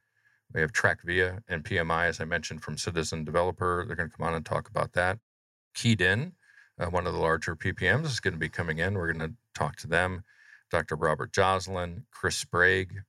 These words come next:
uh, with P M O Global Alliance is gonna come on and talk about their healthcare initiative they've got underway, Sanjeev Augustine, and others. So we're super excited about the rest of the year. Uh,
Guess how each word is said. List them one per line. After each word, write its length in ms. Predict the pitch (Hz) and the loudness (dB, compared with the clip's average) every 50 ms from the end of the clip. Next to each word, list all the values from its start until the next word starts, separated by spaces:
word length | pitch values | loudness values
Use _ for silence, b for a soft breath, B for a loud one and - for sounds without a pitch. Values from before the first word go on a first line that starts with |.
| _ - | _ -10
uh, 260 | 82 80 82 80 80 80 | -6 -4 -4 -4 -4 -4
with 260 | 78 82 80 76 - - | -2 -2 -2 -2 -4 -6
P 120 | - 98 | -4 -2
M 120 | 92 80 | 0 0
O 100 | 78 78 | 0 0
Global 340 | 76 80 85 85 80 82 80 76 | 0 0 -2 0 0 0 0 0
Alliance 440 | 76 80 85 87 87 87 87 - | 0 0 0 0 0 -2 -6 -6
is 120 | 80 80 - | -8 -8 -6
gonna 180 | - 85 85 | -6 -6 -6
come 160 | - - 90 82 | -6 -6 -6 -4
on 140 | 80 80 80 | -2 -2 -2
and 100 | 78 76 | -4 -2
talk 220 | - - 78 80 - | -2 -2 -2 -2 -2
about 220 | 76 82 78 - | -4 -4 -2 -2
their 140 | - 80 80 | -2 -4 -2
healthcare 440 | - 87 82 - - - 90 87 85 | -2 -2 -4 -2 0 0 2 2 2
initiative 480 | 90 90 - - - - - 87 87 | 0 -2 -6 -6 -8 -8 -10 -8 -2
they've 280 | 82 85 85 80 - - | 0 2 2 2 0 0
got 180 | 85 82 80 | 0 0 0
underway, 540 | 80 80 82 80 78 80 82 82 80 82 78 - B B B B B B B B B B B | 0 -2 -4 -2 0 4 4 4 4 2 0 -6 B B B B B B B B B B B
Sanjeev 540 | - 104 92 90 92 - 90 82 80 80 - - | -2 0 0 0 -2 -4 -4 -4 -4 -4 -4 0
Augustine, 840 | 95 90 92 92 87 - - - 95 90 90 87 85 87 90 - - | 2 2 2 2 0 -4 -4 -4 -4 -4 -4 -4 -4 -6 -8 -4 0
and 260 | 85 82 80 80 82 - | 0 2 2 0 -2 -2
others. 420 | 95 90 82 76 73 - - - - _ - | -2 -2 -2 -2 -4 -4 -6 -8 -10 _ -8
So 100 | - 87 | -4 -2
we're 120 | 85 82 80 | 0 0 0
super 340 | - - 87 - - 90 | -2 -4 -4 -2 0 0
excited 480 | 85 78 - - 92 90 90 90 95 85 | 0 0 0 0 2 2 2 2 0 -2
about 300 | 78 76 80 76 76 - | 0 0 2 2 0 0
the 80 | 82 82 | -2 -2
rest 260 | 87 82 - - - | -2 -2 -2 -4 -8
of 80 | 78 | -6
the 80 | 80 82 | -4 -2
year. 340 | 82 87 107 - - 160 - _ _ _ _ _ b b b b b b b b b b b b _ - | 2 4 4 4 4 0 -6 _ _ _ _ _ b b b b b b b b b b b b _ -10
Uh, 220 | 95 90 90 90 | -8 -4 -4 -4